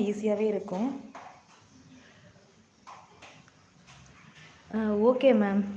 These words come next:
ஓகே, ஓகே. நான் நேம் பார்த்துட்டு அப்படி சொல்லிட்டேன், சாரி. ஓகே மேம், ஜெய் ஸ்ரீராம்ங்கிற ஐடியிலேருந்து ஒரு மேம் தான் எனக்கு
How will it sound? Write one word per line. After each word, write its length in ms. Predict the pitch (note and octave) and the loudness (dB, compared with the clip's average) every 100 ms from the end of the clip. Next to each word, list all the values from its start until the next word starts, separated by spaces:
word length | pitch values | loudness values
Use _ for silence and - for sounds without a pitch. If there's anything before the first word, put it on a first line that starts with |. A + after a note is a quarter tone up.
| - - G3 | -12 -12 -12
ஓகே, 180 | F#3 F#3 F3+ | -6 -4 -4
ஓகே. 180 | F3+ F3+ - G3+ G3+ | -6 -8 -8 -8 -4
நான் 440 | G#3+ G#3+ G#3+ G#3 | -2 -2 -2 0
நேம் 240 | A#3 C#4 B3+ | 2 2 2
பார்த்துட்டு 280 | A3+ A#3 A#3+ | 0 0 -2
அப்படி 160 | G#3 - | -4 -6
சொல்லிட்டேன், 400 | G3 F#3+ G3 A#3+ A#3 | -6 -2 -2 -2 -4
சாரி. 320 | F#3 F#3+ G3 D4 - - - - - - - - - - - - _ _ _ - - - - - - - - - - - - - - A3 | -4 -2 -2 -4 -8 -16 -20 -20 -20 -20 -20 -20 -18 -18 -20 -20 _ _ _ -20 -20 -20 -20 -20 -20 -20 -20 -20 -20 -20 -20 -20 -10 -8
ஓகே 180 | G#3+ G3+ | -6 -6
மேம், 180 | F#3+ F#3+ F#3 | -6 -8 -6
ஜெய் 200 | F#3 G3 | -8 -8
ஸ்ரீராம்ங்கிற 560 | G#3 G3+ G3+ A3 G3+ F#3+ F#3 F3+ | -10 -10 -6 -6 -2 -2 -2 -2
ஐடியிலேருந்து 520 | G3+ G3 F#3+ G#3+ A#3 F#4 D4 G#3 | -2 0 -2 -2 0 0 0 0
ஒரு 120 | G3 F#3+ | -2 -4
மேம் 240 | F#3 G#3 | -4 -4
தான் 140 | G#3 G#3 | -4 -4
எனக்கு 240 | G3 G3 | -6 -6